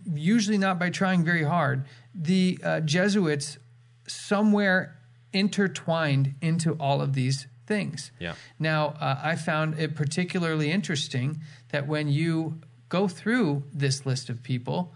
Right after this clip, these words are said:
Speaker 1: you actually come across the only guy in the whole thing wearing sunglasses. <laughs> And when you get to him,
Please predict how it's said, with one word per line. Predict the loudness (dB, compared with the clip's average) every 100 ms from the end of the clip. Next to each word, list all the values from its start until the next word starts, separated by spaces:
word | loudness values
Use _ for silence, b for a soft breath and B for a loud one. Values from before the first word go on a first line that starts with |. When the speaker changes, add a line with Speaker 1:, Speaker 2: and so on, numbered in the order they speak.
| B B B B
Speaker 1:
you | 0 2
actually | 2 0 -2
come | 0 2 2
across | 0 -2 0 -2
the | -2
only | 0 2 2
guy | 2 2 2 -2 -4 0
in | 2
the | 2
whole | 0 0 2 4 2
thing | 0 0 2 2 0 -2 B -2
wearing | 2 4 2
sunglasses. | 2 2 4 2 0 -4 -8 -10 -14 -20
<laughs> | B B B B B B B B B _ _ _ -2 -2 -2 -8 -4
And | 2 4
when | 4 4
you | 2
get | 2 0 0
to | 0 2
him, | 2 2